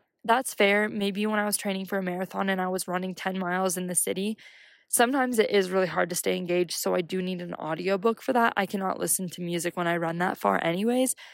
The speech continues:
but listening to an audiobook is kind of nice sometimes because, yeah, that is kind of just mindless running. But here, just being in waterfalls and nature and hearing the wind and the birds,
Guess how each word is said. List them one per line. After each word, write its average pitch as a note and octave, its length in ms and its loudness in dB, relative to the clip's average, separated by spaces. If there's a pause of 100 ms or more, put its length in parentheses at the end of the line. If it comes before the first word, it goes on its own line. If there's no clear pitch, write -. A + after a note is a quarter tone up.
(340)
but G3 120 6
listening G#3 320 0
to G3+ 100 -4
an F#3 80 2
audiobook F#3 520 2 (220)
is F#3 140 2
kind F#3+ 220 -4
of F#3 60 -4
nice E3+ 240 -4
sometimes F#3+ 540 -2
because, F3 420 0 (720)
yeah, F#3+ 200 6
that F#3 200 2
is F#3+ 160 -2
kind F#3+ 180 2
of F3 80 0
just E3 180 -4
mindless E3 380 -2
running. F#3+ 300 -2
But G#3 160 0
here, G#3 520 -2 (300)
just A3+ 200 0
being G#3+ 500 0
in G3 180 -2
waterfalls G3+ 680 2
and F#3+ 220 -2
nature G3+ 500 2
and F#3 400 -2
hearing G3+ 320 0
the F#3+ 80 0
wind G3+ 440 2
and F3 120 -2
the F3 40 -6
birds, G3+ 640 2